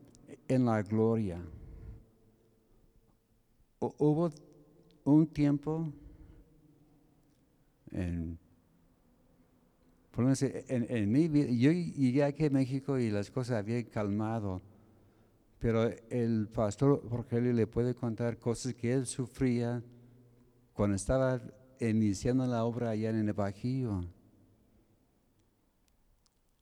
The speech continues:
Y como le, le daban en el abrazo con, con balas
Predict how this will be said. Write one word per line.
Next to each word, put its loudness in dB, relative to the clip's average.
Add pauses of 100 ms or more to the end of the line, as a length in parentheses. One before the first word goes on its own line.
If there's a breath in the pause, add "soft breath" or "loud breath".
(640)
Y 0
como 0
le, 0
le 0
daban 2
en 2
el 0
abrazo 0
con, 2 (1000)
con 2
balas -4